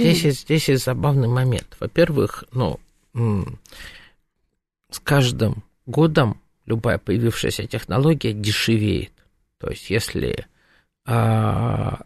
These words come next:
Speaker 2: раньше, а, смартфон, ну, в-,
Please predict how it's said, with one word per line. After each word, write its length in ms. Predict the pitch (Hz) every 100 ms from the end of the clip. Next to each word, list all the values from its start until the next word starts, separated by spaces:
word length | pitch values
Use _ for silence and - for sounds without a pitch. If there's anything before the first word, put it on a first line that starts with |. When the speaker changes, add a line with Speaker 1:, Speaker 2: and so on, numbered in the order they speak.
| -
Speaker 2:
раньше, 800 | 117 120 110 - - 107 - - _ _ _
а, 840 | 104 107 104 104 101 95 95 98 - _ _ _ _ _
смартфон, 720 | 110 117 - - 113 110 104 - _ _ _ -
ну, 140 | 104
в-, 140 | 98